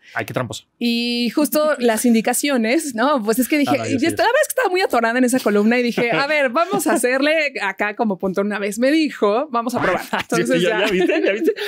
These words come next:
Speaker 1: ya viste. Ya me la volteó, el culpable soy yo. Ok.
Speaker 2: Y entonces le puse, "Haz una columna que tenga que ver, que hable sobre inteligencia artificial, que cite a Yuval Noah Hariri, que es este filósofo que está muy en contra de inteligencia artificial, pero que es súper, súper listo,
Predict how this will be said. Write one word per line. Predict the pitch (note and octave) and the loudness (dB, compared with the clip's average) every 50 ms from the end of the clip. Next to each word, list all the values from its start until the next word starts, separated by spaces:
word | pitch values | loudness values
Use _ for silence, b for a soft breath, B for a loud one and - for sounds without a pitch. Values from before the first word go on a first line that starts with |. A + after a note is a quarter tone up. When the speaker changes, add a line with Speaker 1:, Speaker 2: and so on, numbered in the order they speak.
| - A#3 E3+ | -4 0 0
Speaker 1:
ya | F#3 | 0
viste. | A3+ A3+ - E4+ E4 B B B B - E4 F3+ | 0 0 -2 -2 -4 B B B B -2 -2 0
Ya | G3 F4 | 2 2
me | E4+ F3 | 2 2
la | E3+ | 2
volteó, | E3 - F3 A#3+ C#4+ D4+ B3+ | 0 0 0 2 0 2 2
el | F#3 E3+ | 0 0
culpable | E3 D#3+ - G3 F#3+ F#3 E3+ | 0 0 0 0 -2 -2 -2
soy | E3 C3+ A#2 | -2 0 -2
yo. | A2+ | -2
Ok. | A2 C#3 C3+ A2+ G2+ B B B B B | -4 -6 -6 -6 -6 B B B B B
Speaker 2:
Y | - D4+ | 0 0
entonces | D4 - E4+ E4+ D#4 F4+ F4+ D#4 | 0 2 0 2 2 2 2 2
le | D#4 C#4+ C4+ | 0 0 -2
puse, | G#3+ - C#4 C4+ - B3+ A#3+ - | -2 -4 -4 0 0 0 0 0
"Haz | C4 C#4 C#4 E4+ | -2 -2 0 2
una | D#4+ D#4+ D#4 - | 2 2 2 2
columna | D#4+ C#4 C#4+ C#4 B3+ B3 A#3+ A#3+ | 2 2 2 4 2 2 2 0
que | A#3+ A#3 | -2 -2
tenga | - A3+ A3+ A3+ | -2 0 -2 -2
que | G#3+ - G3+ G3 | -2 -2 -2 -2
ver, | G3+ G#3 G#3 G#3+ | -2 -2 -4 -4
que | - - B3 | -4 -4 -2
hable | B3 C4+ | -2 -2
sobre | C#4 C#4 A#3 G#3 | -2 -2 -4 -6
inteligencia | G3 - G3 G3 F#3 A#3 A3 G3+ A#3 | -4 -4 -4 -4 -4 -6 -6 -4 -4
artificial, | G#3+ A3 - F#3 F#3 F#3 - - A#3 A3+ A#3+ C#4 D4 C#4 | -6 -4 -6 -10 -8 -8 -4 -2 -2 -2 0 -2 -4 -2
que | - G#3+ | -2 -4
cite | G#3 - A#3 A3 G#3+ - A3 A3 | -2 -2 -6 -6 -2 -2 -2 0
a | A3 G#3 G3 G3 | 0 0 -2 -2
Yuval | G3+ E3+ G#3+ G3+ G3+ G3+ G#3 G#3 | -4 -2 -2 0 0 0 -2 -2
Noah | G#3 G3+ G3 G3 - | -4 -4 -4 -4 -6
Hariri, | F#3+ F#3 A3+ A#3+ A#3 A#3+ C4 C4 | -6 -4 -4 -4 -4 -4 -6 -6
que | - | -8
es | F3+ - | -10 -10
este | F3+ - F3+ F3 | -8 -8 -8 -6
filósofo | F3+ F3 F#3 F3+ - F3+ - F#3 F3 | -4 -4 -4 -4 -6 -6 -6 -6 -6
que | - - F3+ | -4 -4 -4
está | F#3 F3 - - G3+ | -4 -2 -2 -2 0
muy | G#3 A#3 C4+ C4 | 2 2 2 2
en | A#3 | 0
contra | - - G#3+ G#3 G#3 G#3+ | 0 -2 -2 -2 -2 -2
de | G3+ F#3+ | -4 -4
inteligencia | E3+ F#3 F3+ F3 - - G3 F3+ G3+ | -4 -4 -6 -6 -6 -8 -8 -8 -8
artificial, | G3 - F3 - - F3 F3+ | -10 -12 -12 -6 -4 -4 -4
pero | - F#3 F#3+ - | -2 -4 -6 -4
que | F#3+ | -4
es | - - | -6 -2
súper, | - B3+ G#3+ - G3 F3 | -2 -2 -2 -2 -4 -2
súper | - G3+ F#3 F#3+ F#3 | -2 -2 -2 -2 -6
listo, | F#3 F3+ F3+ - - G#3+ D4+ | -6 -6 -8 -8 -8 -8 -10